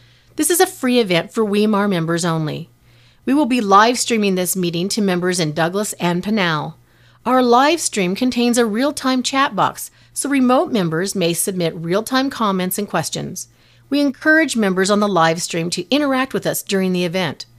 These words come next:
A lunch and beverages will be provided for those attending the event, but we ask you to register so that there are food and drinks for all. We will open our meeting with an overview of several big projects coming to the West Valley.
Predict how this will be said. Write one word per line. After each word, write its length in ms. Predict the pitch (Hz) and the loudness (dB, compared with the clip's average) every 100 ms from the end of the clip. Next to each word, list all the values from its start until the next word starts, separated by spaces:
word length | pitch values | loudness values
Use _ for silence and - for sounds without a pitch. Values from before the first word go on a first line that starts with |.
| _ _ _ _ _ - | _ _ _ _ _ -2
A 120 | 240 | 2
lunch 400 | 240 294 370 - | 4 4 2 0
and 180 | 359 339 | 0 2
beverages 540 | 220 175 165 165 165 | 2 0 0 -2 -2
will 120 | 170 | -2
be 120 | 165 214 | -2 -2
provided 420 | 262 202 160 175 | 0 2 0 0
for 80 | 240 | 0
those 220 | 196 202 | 0 0
attending 420 | 208 190 170 156 | -2 -2 -2 -2
the 100 | 151 | -4
event, 320 | 151 147 - - _ - | -4 -6 -6 -14 _ -6
but 80 | 226 | -4
we 100 | 254 | -2
ask 460 | 247 262 285 - | -2 0 0 -2
you 100 | 277 | -4
to 100 | 285 | -2
register 520 | 269 214 208 - 202 202 | 0 0 0 -2 -2 -2
so 120 | 202 | -2
that 200 | 180 - | -2 -2
there 120 | 180 | -2
are 80 | 170 | -4
food 400 | - 240 254 254 | -6 -4 -2 -2
and 160 | 262 | -2
drinks 320 | 240 175 165 - | -2 -4 -4 -6
for 140 | 190 | -4
all. 380 | 170 147 151 - _ _ _ _ _ _ _ _ _ _ _ _ - | -4 -4 -6 -14 _ _ _ _ _ _ _ _ _ _ _ _ 0
We 80 | 330 | 2
will 160 | 339 | 4
open 300 | 247 349 381 | 4 4 6
our 140 | 349 330 | 6 4
meeting 260 | 214 208 | 4 2
with 120 | 202 196 | 2 0
an 120 | - | 2
overview 640 | 190 196 208 175 180 180 | 2 2 2 0 2 2
of 100 | 170 | 0
several 520 | - - 220 220 233 220 | -2 -2 0 0 -2 -4
big 420 | - 208 208 202 | 0 2 2 -4
projects 600 | 175 180 175 170 151 - | -2 0 0 -2 -4 -4
coming 260 | 190 180 | -4 -2
to 100 | 175 | -2
the 80 | 175 | -2
West 280 | 160 160 - | 0 -2 -2
Valley. 420 | 165 151 143 160 | -2 -2 -6 -10